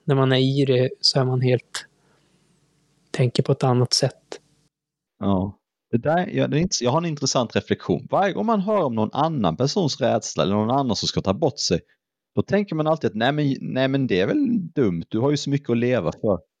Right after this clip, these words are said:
Speaker 2: Men när man själv är i den situationen, då ser man ju allt svart. Det är det som är det läskiga. För att jag tänker, "Ja, men G V, han är ju en kändis, han har ju kontakter, han har väl fru och barn om jag minns rätt.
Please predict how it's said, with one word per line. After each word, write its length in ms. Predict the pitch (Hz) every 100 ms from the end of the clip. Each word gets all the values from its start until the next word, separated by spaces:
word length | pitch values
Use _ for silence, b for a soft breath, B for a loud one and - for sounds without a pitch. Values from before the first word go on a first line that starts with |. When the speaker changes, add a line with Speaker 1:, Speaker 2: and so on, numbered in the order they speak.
| _ _ _
Speaker 2:
Men 100 | 131
när 60 | 139
man 120 | 165
själv 480 | - 175 98 90 170
är 60 |
i 60 | 202
den 120 | 170
situationen, 560 | 147 - 127 - 120 98
då 80 |
ser 240 | 107 175 147
man 120 | 131
ju 60 | 131
allt 180 | 101
svart. 420 | - - 92 107 - _
Det 60 | 113
är 40 |
det 120 | 135 127
som 160 | 175
är 200 | 165 135 - - 127
det 100 | 113
läskiga. 560 | 139 143 - 85 117 - _ _ _ -
För 60 |
att 80 | 135
jag 140 | 151
tänker, 300 | - 185 -
"Ja, 100 | 175
men 240 | 160 175 180 - _ _
G 260 | 170 180 160
V, 100 | 113
han 180 | 113 107
är 40 |
ju 80 | 160
en 80 | 147
kändis, 680 | - 120 104 98 92 104 117
han 160 | 113
har 80 | 90
ju 320 | 107 135 131 b b _ _
kontakter, 800 | 131 123 - 104 - - _ 107
han 120 | 104
har 140 | 92
väl 120 | 90 113
fru 280 | - 120
och 140 | 113 101
barn 300 | 98 82 82
om 80 | 90
jag 100 | 107
minns 280 | 107 -
rätt. 180 | 101 92